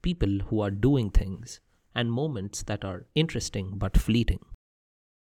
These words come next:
You can't capture that kind of art unless you're willing to work at speed,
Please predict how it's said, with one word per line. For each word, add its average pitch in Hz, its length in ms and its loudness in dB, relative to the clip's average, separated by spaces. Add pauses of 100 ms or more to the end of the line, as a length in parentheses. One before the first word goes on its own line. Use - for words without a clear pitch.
(120)
You 147 140 -2
can't 214 300 -4
capture 98 440 -2
that 98 220 -4
kind 110 200 -2
of - 120 -6
art 107 300 -4 (220)
unless 117 320 2
you're 113 80 4
willing 107 320 2
to 110 80 2
work 98 300 2
at - 100 -8
speed, 90 460 -2